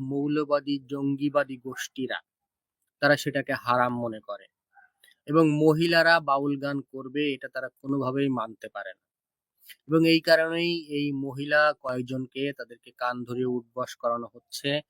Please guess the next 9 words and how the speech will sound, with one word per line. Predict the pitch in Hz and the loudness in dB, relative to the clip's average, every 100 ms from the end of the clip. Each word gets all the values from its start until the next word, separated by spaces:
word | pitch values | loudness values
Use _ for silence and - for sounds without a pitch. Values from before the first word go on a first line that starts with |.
| _ _ - | _ _ 2
এবং | 156 | 4
আপনারা | 139 170 165 | 4 4 2
দেখছেন | 139 147 - - 147 120 | 4 0 0 -4 -4 -4
যে | 113 120 | -6 -6
একজন | 117 117 135 131 | -6 -6 -8 -8
হাঁপানির | - - 127 151 143 143 131 | -12 -4 2 4 6 4 2
রোগী | 127 131 123 117 | -2 -4 -4 -8
আছে, | - - - _ _ _ _ _ _ - | -10 -18 -18 _ _ _ _ _ _ -2
তাকে | 135 | 0